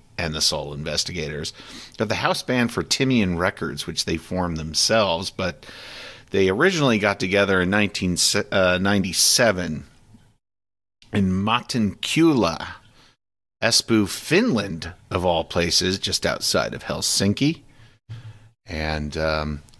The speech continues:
their first singles were released in nineteen ninety-eight, uh, and, uh, then they, they went to Soulfire, which is a label in New York. Uh,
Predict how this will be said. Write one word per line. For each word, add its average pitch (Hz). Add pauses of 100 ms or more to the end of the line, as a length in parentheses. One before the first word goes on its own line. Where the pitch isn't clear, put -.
(1160)
their -
first -
singles 135
were 87
released 90
in 80
nineteen 110
ninety-eight, 101 (1080)
uh, 92
and, 92
uh, 87
then 107
they, 98
they 90
went 90
to -
Soulfire, 120 (200)
which 85
is 82
a 80
label 92
in 80
New 85
York. 92 (840)
Uh, -